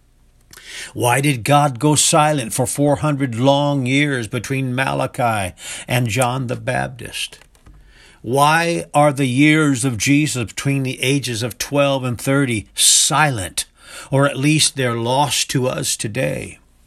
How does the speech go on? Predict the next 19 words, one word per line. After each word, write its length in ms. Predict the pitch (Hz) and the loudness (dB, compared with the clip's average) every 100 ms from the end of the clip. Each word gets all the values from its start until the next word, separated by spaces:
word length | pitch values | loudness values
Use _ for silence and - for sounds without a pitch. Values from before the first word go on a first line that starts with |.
| _ _ _ _ - - - - _ - | _ _ _ _ -14 -14 -14 -20 _ -4
Now, 140 | 135 | 0
the 100 | 139 | 2
reasons 420 | 151 170 147 143 | 4 4 4 0
could 240 | - 147 110 | 2 0 2
be 140 | 127 | 0
many, 380 | 117 117 104 90 | 0 0 -2 -4
from 260 | - 110 | -4 -2
sin 480 | 98 - - 160 156 | 2 2 2 0 0
in 140 | 147 131 | 0 0
our 140 | 127 | -2
personal 540 | - 143 139 - 135 | 0 0 0 0 -2
life 840 | 131 127 127 131 - - - - - - | 0 -2 -2 -4 -8 -20 -18 -18 -12 -4
to 120 | 151 | 0
overbearing 760 | 147 147 139 104 143 139 135 | 2 2 2 0 2 2 0
conversations 1000 | 123 143 127 120 - 143 135 127 123 110 | 0 0 0 0 0 2 2 0 -2 0
I'm 240 | 117 113 101 | 0 0 0
having 400 | 123 113 110 104 | 0 0 0 -4
with 180 | 101 | -4
God, 520 | 90 107 92 85 82 | -4 -4 -4 -8 -12